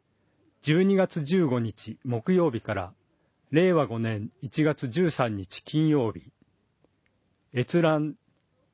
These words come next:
市ホームページ、または市役所四階都市計画課。意見の提出方法。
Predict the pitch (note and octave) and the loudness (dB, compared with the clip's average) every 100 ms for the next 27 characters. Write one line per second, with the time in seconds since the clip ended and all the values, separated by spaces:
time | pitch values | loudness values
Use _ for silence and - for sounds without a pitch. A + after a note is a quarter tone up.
0 | _ _ - - F#3+ - - F3 F#3 - | _ _ -10 -2 -2 -2 2 2 2 2
1 | F#3 D3+ F#2+ F2+ - _ - A#2+ A#2+ F3 | 2 2 0 -8 -18 _ -6 -4 0 0
2 | D#3 A#2 - - E3 F3 - C3+ A#2+ A#2 | 0 -2 -6 -4 0 0 0 -2 0 0
3 | A#2 - A2 B2 - A#2+ - - D#3 C#3 | -2 -4 -4 -6 -10 -12 -6 0 2 2
4 | C3+ - - A2 G#2 _ _ _ _ _ | -2 -4 -4 -4 -4 _ _ _ _ _
5 | _ _ _ _ _ _ _ _ _ _ | _ _ _ _ _ _ _ _ _ _
6 | _ _ _ _ _ - G#3 A3 E3+ B2 | _ _ _ _ _ -4 2 4 2 0
7 | G#2 C#3 C3+ - C#3 A#2+ G#2+ G2 F#2 G2+ | -2 0 0 -2 -2 0 -2 -6 -10 -12